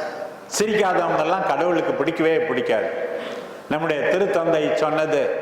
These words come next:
திருச்சபையினுடைய மிக முக்கியமான வியாதி having a funeral face.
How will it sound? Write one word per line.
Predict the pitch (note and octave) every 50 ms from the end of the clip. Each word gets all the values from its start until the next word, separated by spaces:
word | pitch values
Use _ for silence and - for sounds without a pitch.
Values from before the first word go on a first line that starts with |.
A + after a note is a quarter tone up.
| - - - - - - - - - - - - - - - - - - -
திருச்சபையினுடைய | G3 G3 F#3+ G3 G3 F3+ - F3+ E3 E3+ D#3 D3+ D3 C#3+ C#3+ E3
மிக | D#3+ E3+ F#3+ E3+ D#3+
முக்கியமான | D#3+ - G3 F#3+ F#3+ F3 E3+ E3 D#3 D3+ C#3 C#3
வியாதி | C#3+ C#3 D3 D#3+ E3+ - - F4 F#4+ G4 - - - - - - - - - - - -
having | D#3 E3+ F3 F3 F#3 F3+ F3+ F3 F3 F3
a | E3 F3 -
funeral | F#3+ F#3 F#3+ F#3+ F#3 F3+ F3 F3+ F3 F3 F3 E3+ F3 E3+
face. | E3+ E3 E3 D#3+ D#3+ D3 B2+ B2 B2 - -